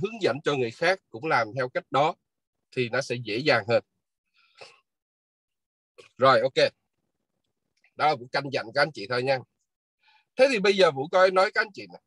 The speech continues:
Ngày xưa kinh doanh theo hệ thống, gọi là kinh doanh đa cấp, thì họ tập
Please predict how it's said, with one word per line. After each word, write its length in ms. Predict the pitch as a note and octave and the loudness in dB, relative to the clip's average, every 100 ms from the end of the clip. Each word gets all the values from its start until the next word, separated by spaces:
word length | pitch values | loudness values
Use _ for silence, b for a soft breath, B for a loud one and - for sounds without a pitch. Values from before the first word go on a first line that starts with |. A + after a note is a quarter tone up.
| _ _ _ _ _ _ _ _ _ _ _ _ _ _ _ _ _ _ _ _ _ _ _ _ | _ _ _ _ _ _ _ _ _ _ _ _ _ _ _ _ _ _ _ _ _ _ _ _
Ngày 220 | D#3 D#3 D#3 | -6 -6 -6
xưa 480 | - G#3+ G#3+ F#3+ C3+ _ _ _ _ _ _ _ _ _ _ _ _ _ | -8 -2 0 0 -6 _ _ _ _ _ _ _ _ _ _ _ _ _
kinh 120 | G#3+ G#3+ F#3 | -12 -10 0
doanh 140 | F#3+ F3+ | 0 2
theo 180 | F#3 E3 | 2 0
hệ 180 | C3 G2+ | 0 -4
thống, 260 | B2+ E3 - _ _ _ _ _ _ _ _ | -2 -4 -4 _ _ _ _ _ _ _ _
gọi 100 | A#2+ | -4
là 60 | B2 C#3 | -4 -4
kinh 120 | E3 | 0
doanh 140 | E3 | 4
đa 120 | D#3 | 4
cấp, 200 | C#3+ G3 - _ _ _ _ _ _ _ _ _ _ _ _ b b b _ _ - | 2 -2 -2 _ _ _ _ _ _ _ _ _ _ _ _ b b b _ _ -6
thì 140 | E3 | -4
họ 260 | D3+ C#3+ C3+ | 0 -2 0
tập 180 | C#3 | -2